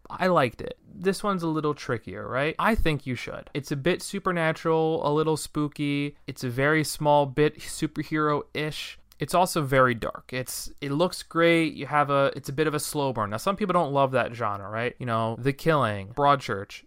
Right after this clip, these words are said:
True Detective. They're all slow burns. Now, look, this is not as good as True Detective. That show is a masterpiece. I know season two,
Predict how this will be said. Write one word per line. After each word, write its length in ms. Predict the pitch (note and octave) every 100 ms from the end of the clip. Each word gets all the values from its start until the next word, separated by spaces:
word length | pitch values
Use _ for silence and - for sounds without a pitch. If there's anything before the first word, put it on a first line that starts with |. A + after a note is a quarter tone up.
| -
True 200 | - D3+
Detective. 420 | C#3 C3+ G#2 G#2+
They're 160 | D3
all 100 | E3+
slow 380 | F3 - C#3+ C#3
burns. 340 | A2+ - - -
Now, 200 | C3 B2+
look, 180 | A2+ -
this 140 | C#3
is 120 | D3+ C3+
not 240 | C#3+ D#3+
as 120 | F3+
good 200 | D3+ D3
as 80 | C#3
True 160 | - C3+
Detective. 520 | B2 A2 - - - - _ _ -
That 140 | E3+ E3+
show 160 | E3+
is 80 | D3+
a 80 | C#3
masterpiece. 720 | C3 A#2+ A#2+ - - A#2+ -
I 100 | -
know 180 | B2+ C3+
season 320 | C3+ C#3 B2+
two, 460 | C3 D#3+ C3+ A#2+ A2